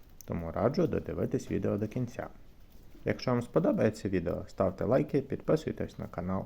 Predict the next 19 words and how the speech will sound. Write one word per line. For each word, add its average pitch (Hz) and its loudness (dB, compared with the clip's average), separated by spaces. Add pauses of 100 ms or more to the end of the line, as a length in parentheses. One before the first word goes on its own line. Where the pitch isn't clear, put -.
(120)
коментуйте. 110 2 (1600)
Оскільки - 0
в 135 4
мене 147 4
в - 0
господарстві 113 0
порода 113 0
Каліфорнія, 92 -2 (600)
то 92 0
мова 123 4
йтиме 110 0
саме 165 0
про 151 4
середні 131 -2
м'ясні 117 -2
породи. 110 4 (1700)
Насамперед - 4
хочу 160 2
наголосити, 120 0